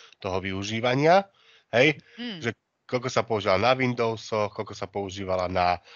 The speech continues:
Speaker 1: Androidoch, I O Soch, na Macoch, toto všetko tam je.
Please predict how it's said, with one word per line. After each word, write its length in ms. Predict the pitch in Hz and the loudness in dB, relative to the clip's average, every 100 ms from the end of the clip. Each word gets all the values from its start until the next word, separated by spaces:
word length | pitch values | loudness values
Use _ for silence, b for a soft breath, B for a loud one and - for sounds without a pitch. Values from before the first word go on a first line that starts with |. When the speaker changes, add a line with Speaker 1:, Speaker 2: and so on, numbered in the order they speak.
| B B | B B
Speaker 1:
Androidoch, 760 | 113 131 135 127 120 113 104 - | 2 2 4 2 0 -2 -4 -2
I 240 | 120 120 | 0 2
O 80 | 113 | 0
Soch, 240 | - 98 | -4 -4
na 180 | 113 123 | 0 2
Macoch, 640 | 131 120 123 117 117 113 _ b b | 2 -2 -2 -2 -2 -12 _ b b
toto 180 | _ 117 | _ -14
všetko 260 | - 123 120 | -12 -12 -4
tam 220 | 104 98 | -2 0
je. 220 | 117 147 | 0 0